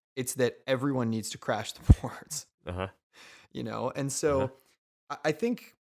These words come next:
Speaker 1: to your point, had our shooting been,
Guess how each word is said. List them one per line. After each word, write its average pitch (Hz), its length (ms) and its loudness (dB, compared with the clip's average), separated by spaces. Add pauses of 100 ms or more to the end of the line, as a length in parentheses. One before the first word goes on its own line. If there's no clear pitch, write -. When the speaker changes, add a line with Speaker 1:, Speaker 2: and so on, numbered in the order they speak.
(360)
Speaker 1:
to - 140 -2
your 156 140 2
point, 165 440 -2 (1040)
had 175 220 2
our 165 120 6
shooting 214 460 0
been, 139 480 0